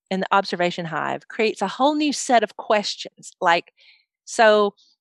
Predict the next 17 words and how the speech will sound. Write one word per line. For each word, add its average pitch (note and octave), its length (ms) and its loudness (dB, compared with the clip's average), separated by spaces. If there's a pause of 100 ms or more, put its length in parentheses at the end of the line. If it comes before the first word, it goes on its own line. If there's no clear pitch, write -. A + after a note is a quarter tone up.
(200)
you C4+ 120 -2
know, G#3 180 4
does G3+ 320 2
that A3+ 220 4
mean G#3+ 340 -2
that F#3+ 200 -2
for G3 80 0
the F#3 100 -4
capping, D#4+ 600 0
I A3+ 100 4
had G3+ 160 -2
never F#3 260 0
thought, - 380 2 (160)
where E3+ 240 -2
does A3+ 200 -2
cappings D4+ 580 -6
wax D#3 360 -8